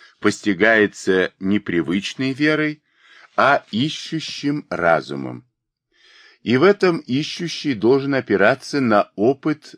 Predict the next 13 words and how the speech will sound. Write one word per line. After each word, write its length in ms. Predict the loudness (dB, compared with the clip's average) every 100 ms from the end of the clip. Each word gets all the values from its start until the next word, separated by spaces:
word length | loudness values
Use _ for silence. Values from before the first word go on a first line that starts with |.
| _
людей, 720 | -2 0 0 0 2 2 0 -12
сведущих, 1160 | -14 -8 2 2 2 -2 -6 -12 -8 -10 _ _ _ _ _ _
исследовавших 1300 | -6 -6 -12 0 2 4 2 -2 -4 -4 -6 -6 -10 _ _ _
предстоящий 1300 | -2 -2 -6 -2 -2 2 0 0 -8 -8 -8 -8 _
нам 320 | -6 -4 -4
путь. 520 | -8 -14 -16 -16 -20 _ _ _ _ _ _ _ _
Выражение 680 | 2 4 4 4 2 0 -4
Сенеки 560 | -4 0 0 -2 -8
в 80 | -8
трактате 1000 | -4 -4 -6 _ 0 0 -4 -8 -8 -8 _ _ _
о 140 | -2
блаженной 800 | 0 -4 -8 -4 -4 -4 -6 -10
жизни. 540 | -10 -10 -12 -18 -20